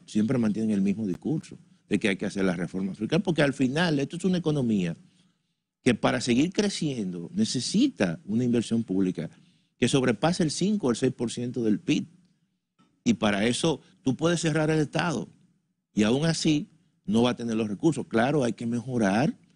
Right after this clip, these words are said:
todo el tema del gasto público. Por ejemplo, aquí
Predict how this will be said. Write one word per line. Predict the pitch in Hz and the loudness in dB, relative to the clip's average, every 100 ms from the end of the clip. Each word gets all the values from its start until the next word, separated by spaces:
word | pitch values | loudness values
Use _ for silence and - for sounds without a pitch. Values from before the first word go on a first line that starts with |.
| _ _ _ | _ _ _
todo | - 110 | 0 2
el | 117 | 2
tema | 120 127 127 - _ - | 0 0 -2 -4 _ -14
del | 98 120 147 156 - 104 101 101 | -2 0 2 -2 -6 -4 0 0
gasto | 90 107 - - | -2 -4 -4 -4
público. | 85 107 151 135 92 76 - _ _ _ | -2 2 4 2 0 -10 -18 _ _ _
Por | 101 98 | 0 0
ejemplo, | 82 87 131 208 120 - _ _ _ _ - | 0 0 0 0 -2 -4 _ _ _ _ -4
aquí | 101 - 170 147 | -4 0 2 2